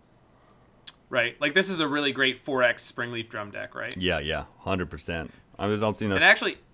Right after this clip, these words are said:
Speaker 2: Gilded Goose
Speaker 1: it could
Speaker 2: too.
Speaker 1: even go down on Hullbreaker Horrors maybe and play things like, uh, Thought Monitor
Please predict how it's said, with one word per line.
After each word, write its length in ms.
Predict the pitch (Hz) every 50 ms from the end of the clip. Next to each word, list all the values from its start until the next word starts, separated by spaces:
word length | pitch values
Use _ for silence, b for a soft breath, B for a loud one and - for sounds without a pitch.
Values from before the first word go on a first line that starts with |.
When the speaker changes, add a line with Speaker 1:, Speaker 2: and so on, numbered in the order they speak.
| _ _ -
Speaker 2:
Gilded 340 | - 101 101 101 110 104 95
Goose 220 | 101 113 113 107
Speaker 1:
it 80 | - -
could 100 | - 110
Speaker 2:
too. 60 | 113
Speaker 1:
even 140 | 123 - -
go 140 | - 180 156
down 400 | 123 - - 120 123 156 190 170
on 120 | 131 117
Hullbreaker 480 | 107 120 123 135 - 147 127 120 117 107
Horrors 320 | 117 113 113 110 107 110
maybe 480 | 123 117 110 110 104 113 110 110 110 -
and 220 | 107 110 110 104
play 320 | 107 - 113 113 113 113 110
things 440 | - 120 113 110 110 113 104 -
like, 340 | 117 113 107 104 110 107 -
uh, 160 | 113 107 101 104
Thought 280 | - - 120 113 -
Monitor 880 | 123 120 117 117 113 113 110 117 113 113 113 110 110 110 110 110 -